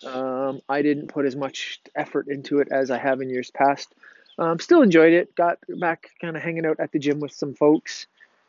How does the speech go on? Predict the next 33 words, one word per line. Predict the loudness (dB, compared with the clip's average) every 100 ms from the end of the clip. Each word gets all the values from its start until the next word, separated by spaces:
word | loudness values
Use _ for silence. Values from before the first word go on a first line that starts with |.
| _ _ _
um, | -4 -2 -2 -4
which | -4 -6 0
was | -2 2
fun. | 4 4 2 -4 -14 _ _ _ _ _ _ _
Otherwise, | 0 4 6 6 2 0
just | -4 -4
kind | -8 -4
of, | -4 -4 0
uh, | 0 0 -6 _ _ _ _ _ _ _ _
kind | 4 4
of | 4
been | 0 0 -4 -4 -4 -2 -2 0 0 0
relaxing | 4 8 8 6 4 2 2
and | -4
chilling | 2 2 4
out, | 2 2
not | -2 0
doing | 0
a | 2
whole | 2 4
lot, | 4 2
waiting | 0 -2
for | -6 -4
summer, | -4 -4 -6 _ _ _ _ _ _
enjoying | -4 4 6 6 2
not | 0 0
having | 0 -2 -4
to | -6
travel | -2 0 2 0
a |
whole | 2 2
lot. | 2 0 -6 -20 _
So | -10 -10